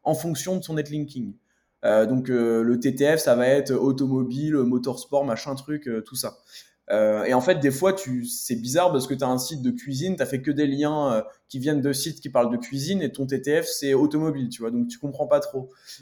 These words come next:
Et en fait, euh, tu... d'instinct, comme ça, tu te dis, « Putain, c'est bizarre », c'est comme si le truc était un peu biaisé. Et donc, tu vois comment c'est calculé,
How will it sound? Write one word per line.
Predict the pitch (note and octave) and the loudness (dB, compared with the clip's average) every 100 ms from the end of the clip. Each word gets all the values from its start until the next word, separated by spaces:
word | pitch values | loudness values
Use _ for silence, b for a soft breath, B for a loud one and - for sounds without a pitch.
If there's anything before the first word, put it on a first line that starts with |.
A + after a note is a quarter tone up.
| B | B
Et | A2+ | -2
en | A#2+ | 2
fait, | F#3 F#3 | 2 4
euh, | C#3 B2+ | 4 2
tu... | B2 C3 A#2+ A#2+ _ _ - | 0 -4 -6 -6 _ _ -10
d'instinct, | B2+ E3+ F3+ - A3 | 0 2 2 2 2
comme | G3 | 2
ça, | F3 | 0
tu | G3+ D3+ | -2 -4
te | |
dis, « | D3 G#3 | -4 -4
Putain, | - G3+ | -2 -2
c'est | G3+ C#3 | -2 -2
bizarre », | E3 G3+ | 2 2
c'est | G3 | 2
comme | D#3 | -4
si | D#3+ G3+ | -4 -2
le | F3 C#3+ | -2 -2
truc | - F3+ | -4 -4
était | D3 | -2
un | C#3 | -2
peu | C#3+ | -2
biaisé. | D#3 D3+ C#3 C3+ B B - | -2 -2 -2 -6 B B 0
Et | |
donc, | D3 D3+ | 0 0
tu | E3 | 2
vois | G3+ | 2
comment | G3 E3 | 4 0
c'est | D3+ D3+ | 0 0
calculé, | D3 C#3+ C#3 D3 G#3 G#3+ | -2 -2 -4 0 0 -2